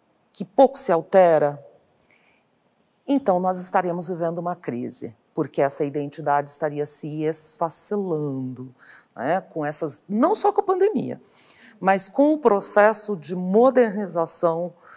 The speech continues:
e de alteração e de inserção de novas tecnologias, novas formas de co-, comunicação, velocidade,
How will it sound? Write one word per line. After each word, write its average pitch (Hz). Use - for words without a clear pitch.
e 185
de 165
alteração 214
e 196
de 175
inserção 254
de 175
novas 180
tecnologias, 165
novas 170
formas 180
de 170
co-, 170
comunicação, 175
velocidade, 165